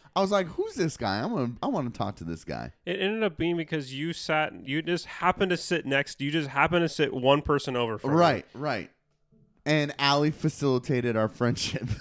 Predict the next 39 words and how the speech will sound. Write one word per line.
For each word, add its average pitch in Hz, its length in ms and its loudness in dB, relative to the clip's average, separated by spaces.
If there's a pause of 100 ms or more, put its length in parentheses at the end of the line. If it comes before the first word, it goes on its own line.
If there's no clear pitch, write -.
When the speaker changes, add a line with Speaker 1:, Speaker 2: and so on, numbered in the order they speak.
(140)
Speaker 1:
<laughs> - 340 -8
Speaker 2:
<laughs> - 240 -8
Which 202 300 0
is 180 120 -2
crazy 131 560 2 (420)
Speaker 1:
It 160 100 4
is 175 160 6
crazy. 123 180 6
Speaker 2:
to - 20 2
think 143 180 4
about. 107 340 0
Speaker 1:
Yeah. 139 160 6
Speaker 2:
But 151 260 6 (1700)
I 165 120 4
don't 165 80 6
know, 127 120 6
man. 113 260 2 (160)
I, 147 560 0 (560)
I, 135 200 -4 (100)
I, 147 680 -4
I 127 100 -12
think 156 220 -4
there's 147 200 -4
just, - 300 -10
there's 143 180 -2
a 143 60 2
lot 131 300 0
more 131 220 0
to 139 160 -4
it 127 100 -4
'cause 123 240 -8
there's 135 180 -4
so 131 120 -2
many 127 160 0
people 123 280 -4
who 113 140 -2
have 110 280 -4
those 107 240 -2
degrees. 107 600 -6